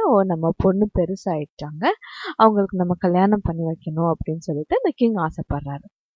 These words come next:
அப்போ அந்த பொண்ணுகிட்ட வந்து கேக்குறாரு, "ஆ, பிரின்சஸ், இந்த மாதிரி உங்கள-, உனக்கு வந்து நான் கல்யாணம்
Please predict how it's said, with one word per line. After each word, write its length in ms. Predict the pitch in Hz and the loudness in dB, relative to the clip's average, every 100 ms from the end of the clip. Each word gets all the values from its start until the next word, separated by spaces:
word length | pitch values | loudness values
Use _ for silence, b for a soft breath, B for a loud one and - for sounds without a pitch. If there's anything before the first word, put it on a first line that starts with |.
| _ | _
அப்போ 260 | - 480 440 | 4 6 6
அந்த 60 | - | 6
பொண்ணுகிட்ட 460 | 262 277 294 240 | 6 6 0 0
வந்து 240 | 196 175 277 - | 0 2 2 6
கேக்குறாரு, 380 | 220 - 170 151 - _ _ _ _ _ _ 220 | 6 6 -2 -4 -10 _ _ _ _ _ _ -2
"ஆ, 300 | 202 175 175 180 | 0 2 0 -2
பிரின்சஸ், 480 | 190 190 302 480 - B 415 302 | -4 0 2 2 0 B -18 -6
இந்த 140 | 214 | 0
மாதிரி 280 | 202 214 262 | 4 6 6
உங்கள-, 420 | 277 208 190 180 | 6 6 6 4
உனக்கு 340 | 180 180 175 175 | 2 2 2 2
வந்து 180 | 190 339 | 4 4
நான் 140 | 285 | 0
கல்யாணம் 420 | - 190 196 233 | -2 2 2 2